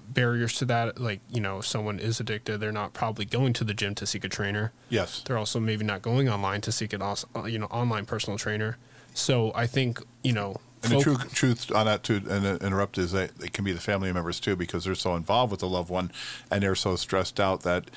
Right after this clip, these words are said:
Speaker 2: though they know that may benefit from this, it's just not on their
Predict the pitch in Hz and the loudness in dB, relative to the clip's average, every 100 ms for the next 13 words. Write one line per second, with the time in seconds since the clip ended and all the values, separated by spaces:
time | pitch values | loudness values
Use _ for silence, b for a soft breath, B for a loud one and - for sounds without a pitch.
0 | B B - 113 110 104 101 104 98 95 | B B 2 4 4 4 2 2 2 -2
1 | 101 101 90 98 95 - - 90 87 - | 0 0 2 0 0 -2 -2 -2 -2 -2
2 | 87 - 98 - 90 87 82 87 85 82 | -4 -4 -4 0 0 0 0 -2 -2 -2
3 | 82 | -4